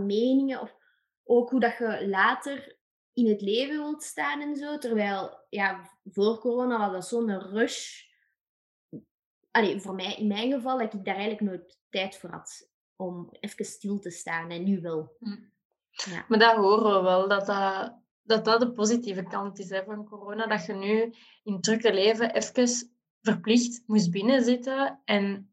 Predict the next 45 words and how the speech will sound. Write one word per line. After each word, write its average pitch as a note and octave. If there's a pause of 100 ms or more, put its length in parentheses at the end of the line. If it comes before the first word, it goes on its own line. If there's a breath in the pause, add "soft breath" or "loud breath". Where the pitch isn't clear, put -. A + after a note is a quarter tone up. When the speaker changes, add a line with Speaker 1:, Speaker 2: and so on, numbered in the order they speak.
(240)
Speaker 2:
ja, G3+
wat F#3+
doe G#3+
je B3
dan? F#3
Ja, F#3
dan F3+
denk F3+
je F3+
na F3
over G3
de G3
toekomst. B3
En A3
wat F#3+
wil G3
ik C4
en G3
wat F#3
wil F#3+
ik F#3
niet? A3+
En F#3+ (260 loud breath)
hoe G3+
lang G3+
wil A#3+
ik B3
het? C4
En G3
wat, G#3
allee, G#3 (280 loud breath)
en G#3
dat G#3+
is A3+
wel, A3+ (200)
dat A3+
is B3
het A#3+
positieve, G#3+
denk F#3
ik, F#3+
hè? B3+
Omdat C4
je A3+
anders -